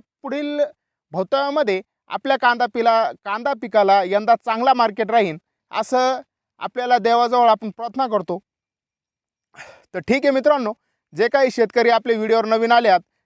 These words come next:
ते व्हिडिओला लाईक करून घ्या, बेल आयकॉनला, आपल्या चॅनलला सबस्क्राईब करून घ्या, बेल आयकॉनला ऑलवर ठेवायचा प्रयत्न करा.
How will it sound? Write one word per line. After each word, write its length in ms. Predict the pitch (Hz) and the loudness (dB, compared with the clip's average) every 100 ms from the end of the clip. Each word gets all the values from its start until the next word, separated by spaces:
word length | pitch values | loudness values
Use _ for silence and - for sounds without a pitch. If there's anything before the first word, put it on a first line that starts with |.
| - | -10
ते 80 | 196 | -6
व्हिडिओला 340 | 208 233 233 | 0 2 4
लाईक 200 | 214 240 - | 4 2 -2
करून 240 | 233 233 | -8 -2
घ्या, 140 | 165 165 _ _ _ _ _ _ | -2 -2 _ _ _ _ _ _
बेल 160 | 156 220 | -10 0
आयकॉनला, 600 | 247 247 262 254 262 262 - _ _ _ _ | 2 2 -2 0 2 2 -2 _ _ _ _
आपल्या 300 | - 180 240 | -16 -6 -4
चॅनलला 340 | 220 233 254 247 | 0 0 2 2
सबस्क्राईब 420 | 214 202 254 262 - | 2 2 2 2 2
करून 200 | 233 208 | 0 2
घ्या, 140 | 170 - _ _ | 0 -2 _ _
बेल 200 | 147 214 | -4 2
आयकॉनला 360 | 247 240 262 254 | 4 4 2 0
ऑलवर 340 | 226 214 240 | 2 0 0
ठेवायचा 380 | 240 202 190 202 | -2 2 2 2
प्रयत्न 380 | 233 233 262 233 | 0 0 0 -2
करा. 220 | 180 165 | 0 0